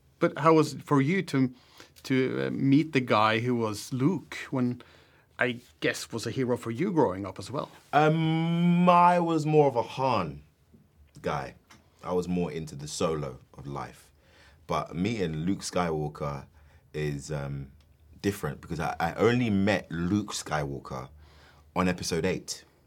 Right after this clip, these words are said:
Speaker 2: while going to watch a scene that he was doing with, with Daisy, and I was on my day off. Um, that was cool. But meeting Mark Hamill, for me,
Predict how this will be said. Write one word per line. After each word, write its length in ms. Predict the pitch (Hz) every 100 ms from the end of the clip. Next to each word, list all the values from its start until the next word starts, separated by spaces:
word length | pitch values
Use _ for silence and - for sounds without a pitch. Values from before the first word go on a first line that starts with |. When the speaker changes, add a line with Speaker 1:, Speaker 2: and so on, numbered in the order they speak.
| _ _ _ - _
Speaker 2:
while 320 | 80 78 76 - - _ - -
going 260 | 87 82
to 120 | 76
watch 360 | 76 78 76 -
a 100 | 73
scene 260 | - 78 73
that 120 | 69
he 100 | 73
was 160 | 71
doing 280 | - 73 69
with, 320 | 67 67 -
with 200 | 80 69
Daisy, 420 | - 78 76 62 62 _ - -
and 80 | -
I 40 | 80
was 120 | 78
on 100 | 76
my 60 |
day 180 | 71 73
off. 340 | 73 64 - - _ _ _ _ -
Um, 320 | - - - _ _ -
that 160 | 98
was 140 | - -
cool. 340 | - 80 76 _ _ _ _ _ _ _ _ _
But 120 | - 85
meeting 280 | 131 107
Mark 240 | 92 92 -
Hamill, 480 | - 190 117 78 73
for 220 | - -
me, 360 | 85 92 76